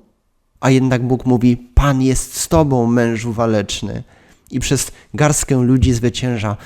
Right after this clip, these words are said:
całą armię Midianitów. Dawid, pasterz z procą, który pokazuje całemu Izraelowi, że Bóg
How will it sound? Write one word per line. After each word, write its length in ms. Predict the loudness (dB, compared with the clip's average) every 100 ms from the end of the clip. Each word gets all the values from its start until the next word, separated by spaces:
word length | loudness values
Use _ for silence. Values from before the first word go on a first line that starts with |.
| -20 -14
całą 460 | -6 -2 0 -2 -2
armię 460 | -4 -2 -4 -6 -8 -18 -18 -4
Midianitów. 1000 | -2 0 0 0 0 -2 -4 -4 -8 -12 -18 _ _ _ -10
Dawid, 600 | -2 0 0 0 -2 2
pasterz 680 | 4 4 2 0 0 0 -2
z 100 | -2
procą, 640 | 2 2 2 -2 -2 -6 -10 _ _ -20 -20 -20 -20 _
który 200 | 0 0
pokazuje 500 | 2 0 2 4 4
całemu 400 | 4 2 2 0
Izraelowi, 680 | -2 0 2 4 2 2 -2
że 120 | -2
Bóg 260 | -4 -6